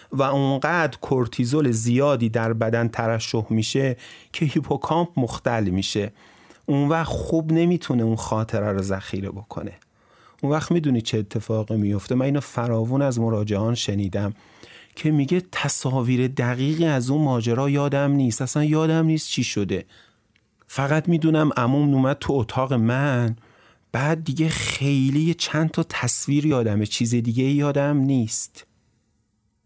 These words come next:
یا این رو احتمالاً شنیدید، کسی که عزیزی رو از دست داده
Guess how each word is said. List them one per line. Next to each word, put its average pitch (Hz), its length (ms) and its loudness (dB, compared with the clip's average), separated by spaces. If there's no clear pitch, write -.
یا 135 160 2
این 156 220 2
رو 156 100 2
احتمالاً 120 640 0
شنیدید، 107 720 0
کسی 160 400 0
که 151 140 -2
عزیزی 120 520 0
رو 110 80 2
از 101 240 0
دست 104 360 -2
داده 98 360 -2